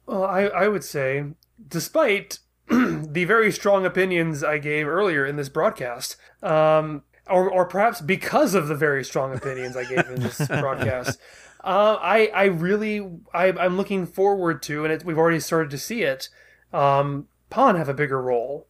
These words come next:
Speaker 1: in, in Super, and, and to get to grow into the kind of character she was in G T, but maybe, maybe not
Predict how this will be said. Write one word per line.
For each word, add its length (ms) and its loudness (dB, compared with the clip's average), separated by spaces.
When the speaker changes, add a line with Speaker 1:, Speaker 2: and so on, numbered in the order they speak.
Speaker 1:
in, 340 -2
in 160 -2
Super, 640 -6
and, 320 2
and 200 -2
to 100 -2
get 240 0
to 400 2
grow 320 2
into 200 0
the 100 -6
kind 320 0
of 120 -4
character 340 -2
she 140 -6
was 240 0
in 100 -4
G 160 -6
T, 380 -2
but 280 0
maybe, 560 0
maybe 440 0
not 480 2